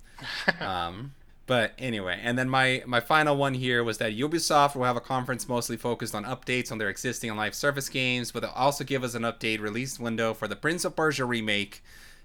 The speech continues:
Speaker 2: and a look at a new game featuring Splinter Cell Sam Fisher.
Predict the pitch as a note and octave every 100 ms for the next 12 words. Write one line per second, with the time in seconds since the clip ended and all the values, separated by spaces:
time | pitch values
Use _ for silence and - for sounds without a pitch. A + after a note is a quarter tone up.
0 | - B2+ B2+ F3+ F#3+ E3 C#3+ D3 C3+ C#3
1 | C3+ C#3 B2+ C3 A#2+ - B2+ A#2+ A2 A#2+
2 | G#2+ - G#2+ G2 - G#2 - -